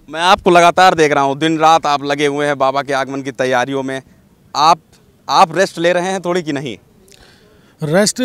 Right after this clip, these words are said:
Speaker 2: जिन पर गुरु मेहरबान है उनके चेले पहलवान हैं, हम सब पहलवान हैं, <laughs> हमारे ऊपर गुरु मेहरबान हैं,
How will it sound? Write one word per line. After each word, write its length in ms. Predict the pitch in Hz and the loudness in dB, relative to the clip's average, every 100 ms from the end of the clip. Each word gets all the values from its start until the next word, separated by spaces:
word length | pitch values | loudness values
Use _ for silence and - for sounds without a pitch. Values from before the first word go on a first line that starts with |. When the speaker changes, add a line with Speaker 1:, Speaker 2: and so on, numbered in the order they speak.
| 254 254 202 202 160 _ _ _ | 0 0 -4 -12 -20 _ _ _
Speaker 2:
जिन 260 | 143 185 214 | -6 -4 -2
पर 140 | 226 | -4
गुरु 240 | 202 214 233 | -4 -2 -2
मेहरबान 520 | 214 214 208 214 214 | 0 -2 0 -2 -2
है 60 | 214 | -4
उनके 260 | 214 202 | -4 -4
चेले 280 | 170 190 185 | -4 -4 -4
पहलवान 500 | 180 175 170 160 147 | -4 -4 -4 -6 -6
हैं, 180 | 143 135 | -10 -10
हम 200 | 147 175 | -8 -8
सब 140 | 190 | -8
पहलवान 560 | 165 190 202 208 208 208 | -2 -2 0 0 0 0
हैं, 420 | 196 214 240 180 - | 0 0 -2 -8 -16
<laughs> 160 | - - | -12 -2
हमारे 340 | 185 202 202 | 2 4 4
ऊपर 260 | 208 208 208 | 2 -2 -2
गुरु 240 | 185 214 | -2 -2
मेहरबान 520 | 208 190 180 170 170 | 2 4 4 2 0
हैं, 340 | 139 156 139 | -2 -6 -8